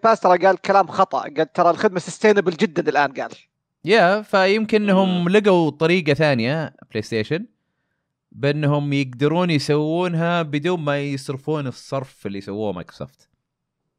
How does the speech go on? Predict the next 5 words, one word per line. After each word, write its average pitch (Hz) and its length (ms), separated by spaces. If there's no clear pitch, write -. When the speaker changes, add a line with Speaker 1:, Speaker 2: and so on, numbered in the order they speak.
Speaker 2:
يعني 135 460
أنا 151 340
Speaker 3:
مم. 135 80
Speaker 2:
مثلًا 160 180
توقعي 175 760